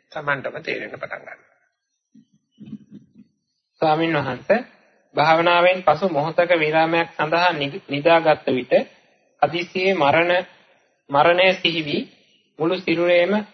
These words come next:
Speaker 2: මුළු සිරුරම මොහොතක් මොහොතක් පාසා භංගය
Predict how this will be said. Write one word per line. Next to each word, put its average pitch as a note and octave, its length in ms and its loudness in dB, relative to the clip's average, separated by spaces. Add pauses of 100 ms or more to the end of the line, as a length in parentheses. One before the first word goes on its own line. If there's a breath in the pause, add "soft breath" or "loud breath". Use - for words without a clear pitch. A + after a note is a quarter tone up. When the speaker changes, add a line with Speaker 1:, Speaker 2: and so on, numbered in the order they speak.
(420)
Speaker 2:
මුළු D#3+ 240 -4
සිරුරම D#3+ 540 0 (280)
මොහොතක් E3 460 0
මොහොතක් D#3+ 420 0
පාසා D#3+ 420 2 (640)
භංගය E3 420 0